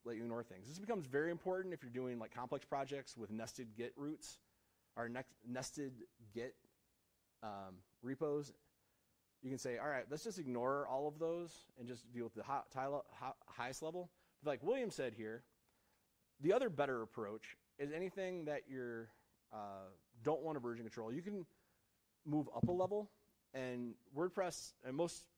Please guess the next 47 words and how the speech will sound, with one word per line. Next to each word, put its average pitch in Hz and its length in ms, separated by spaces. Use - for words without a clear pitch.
hosts 160 280
will 143 100
let 127 140
you 123 80
do 127 140
a 123 40
thing 117 280
called 107 440
nested 117 400
doc 113 260
root, 185 220
where 143 160
you're 139 160
actually 147 540
putting 175 220
the 143 140
actual 151 320
install 120 760
a 139 40
level 135 260
below 123 320
in 107 80
something 120 180
called 104 240
web 120 280
or 101 80
doc 113 280
root, 110 220
or 101 220
depends 131 240
on 117 60
what 113 120
s-, - 120
server 117 320
environment 101 340
you're 98 140
in. 95 140
Most 185 220
of 156 120
will 123 220
let 120 100
you 117 60
call 117 160
it 87 60
whatever 104 180
you 98 80
want. 98 180